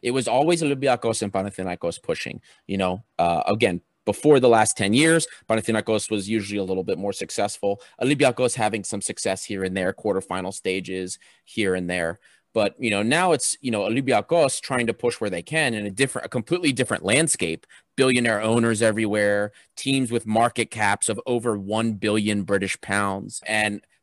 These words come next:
aek and paok haven't really stepped up to the plate. You know, we need that healthy Panathinaikos that has that historical experience and that experience competing at the highest level in Europe.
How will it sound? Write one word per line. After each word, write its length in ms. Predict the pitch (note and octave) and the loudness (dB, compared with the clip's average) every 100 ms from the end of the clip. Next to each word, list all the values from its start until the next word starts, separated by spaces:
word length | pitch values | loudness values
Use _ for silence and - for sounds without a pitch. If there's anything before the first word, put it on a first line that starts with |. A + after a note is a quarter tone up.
| _ B2 | _ 0
aek 220 | E3 F3+ | 0 0
and 100 | D#3+ | 0
paok 220 | C3 C#3+ | 0 0
haven't 300 | - A#2 G#2 | -2 -4 -4
really 180 | G#2+ G2+ | -6 -4
stepped 340 | - G2+ - | -2 -2 -2
up 120 | F#2 - | -6 -6
to 100 | - | -12
the 80 | |
plate. 380 | - - D3 - _ _ _ _ _ | -6 0 0 0 _ _ _ _ _
You 140 | G#2 | -8
know, 200 | F#2 F2+ | -6 -6
we 240 | D#2+ G#2 A2+ | -6 -4 -2
need 240 | C#3+ E3 | -2 0
that 160 | D3 C3+ | 0 2
healthy 320 | B2+ A#2+ A#2 | -2 -2 -4
Panathinaikos 800 | A2 G#2 - G2 F#2 B2 A#2 - | -4 -4 -6 -8 -4 -2 -4 -4
that 140 | F#2 | -6
has 220 | G2+ G2+ G2 | -2 -2 -2
that 240 | F#2+ - _ _ | -6 -8 _ _
historical 600 | - A#2 - A#2 G#2+ F#2+ | -8 -6 0 2 2 -4
experience 760 | F#2 - A2+ A2+ G2+ F#2+ F2 - | -6 -6 -4 -2 -4 -6 -8 -10
and 100 | G#2+ | -8
that 100 | F#2+ | -6
experience 500 | F2+ - G2+ F#2 F#2 | -8 -10 -8 -8 -8
competing 480 | - F2 G#2 F#2 E2 | -12 -10 -6 -6 -6
at 100 | E2 | -6
the 80 | F2 | -4
highest 280 | E2 E2 E2+ | -2 -4 -2
level 280 | D#2+ C2+ | -2 -2
in 80 | B1+ | -4
Europe. 320 | F2 F2 - | -2 -2 -4